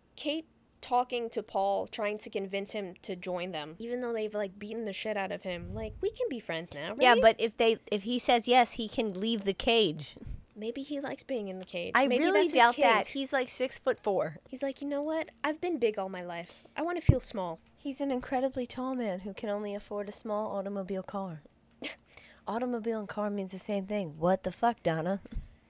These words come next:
Speaker 1: She starts trying to convince him by saying, "You know, we sit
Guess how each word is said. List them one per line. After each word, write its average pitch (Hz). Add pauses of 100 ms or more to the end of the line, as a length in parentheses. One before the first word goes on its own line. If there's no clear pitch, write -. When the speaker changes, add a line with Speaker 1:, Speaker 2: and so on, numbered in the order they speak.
(420)
Speaker 1:
She 381 (100)
starts 294
trying 302
to -
convince 220
him 262
by 233
saying, 240
"You 226
know, 247 (220)
we 254
sit 262